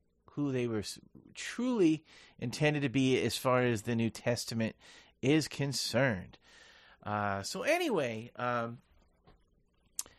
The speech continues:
the three Magi, the three wise men, the three kings, uh,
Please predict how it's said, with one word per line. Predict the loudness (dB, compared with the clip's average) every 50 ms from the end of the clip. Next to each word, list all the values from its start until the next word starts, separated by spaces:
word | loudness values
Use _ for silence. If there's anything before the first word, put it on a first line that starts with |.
| _ _ _ _ _ _ _ -12
the | -10 -10
three | -4 0 2 4 6 6 6 6
Magi, | 4 6 6 4 4 6 6 6 6 6 4 2
the | -2 -6
three | -6 -4 0 0 2 2 2
wise | 2 2 2 4 4 2 2 0 0 -2 0
men, | 0 0 2 2 0 0 -2 -4
the | -6 -8
three | -6 -4 -2 -2 -2
kings, | -4 0 2 4 4 4 4 2 -2 -4 -4 -4 -6 -6 -8 _ _ _ _ _ _ _ _ _ _ _ _ _ _ _ _ _ _ -4
uh, | 0 2 2 4 4 4 2 2